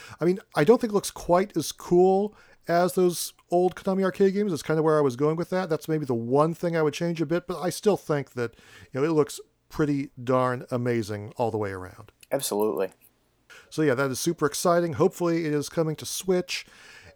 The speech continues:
Speaker 1: but we figured, you know, this is a great opportunity to not just talk about this new game,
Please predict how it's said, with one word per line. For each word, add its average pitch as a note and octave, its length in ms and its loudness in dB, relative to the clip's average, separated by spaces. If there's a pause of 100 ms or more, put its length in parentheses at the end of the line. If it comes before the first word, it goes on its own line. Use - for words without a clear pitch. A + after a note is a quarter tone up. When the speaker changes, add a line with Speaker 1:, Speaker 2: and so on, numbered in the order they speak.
(200)
Speaker 1:
but C#3+ 320 4 (360)
we F3+ 100 -2
figured, G3+ 400 0
you G3 80 4
know, F#3 40 0
this A#3+ 160 0
is G#3 120 0
a F3 60 2
great D#3+ 420 0
opportunity E3+ 640 2
to D#3+ 100 -4
not D#3+ 220 0
just - 160 -8
talk D#3+ 160 -2
about D#3 160 0
this - 220 -4
new C4+ 180 4
game, C#3 400 0